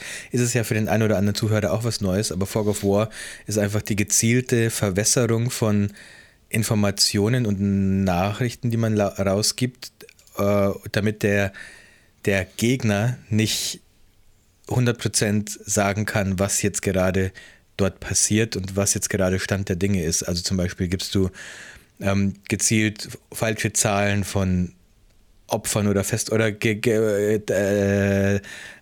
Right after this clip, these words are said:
Tanks, wie heißen sie, ähm, Panzer, die mit, mit,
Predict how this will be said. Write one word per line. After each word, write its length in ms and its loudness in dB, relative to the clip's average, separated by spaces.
Tanks, 480 0
wie 100 2
heißen 240 0
sie, 200 2
ähm, 360 0
Panzer, 380 0
die 220 2
mit, 420 -2
mit, 520 -2